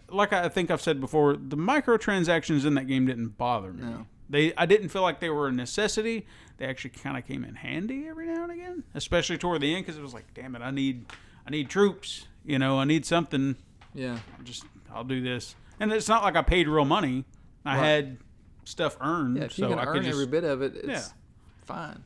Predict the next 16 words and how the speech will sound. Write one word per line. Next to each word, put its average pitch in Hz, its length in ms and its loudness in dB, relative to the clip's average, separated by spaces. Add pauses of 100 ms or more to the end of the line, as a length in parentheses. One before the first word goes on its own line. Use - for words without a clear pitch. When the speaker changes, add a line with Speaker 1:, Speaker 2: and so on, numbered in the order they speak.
Speaker 1:
So 170 160 10
it 175 80 8
didn't 208 280 2
bother 147 360 8
me, 156 180 4
but 127 360 2
I 120 60 -2
also 156 360 4
liked 139 420 4
that 131 140 -2
they, 131 340 0
they 131 400 0
said 135 520 -2
that 120 260 -4 (420)
buying 143 460 4
them 151 380 -2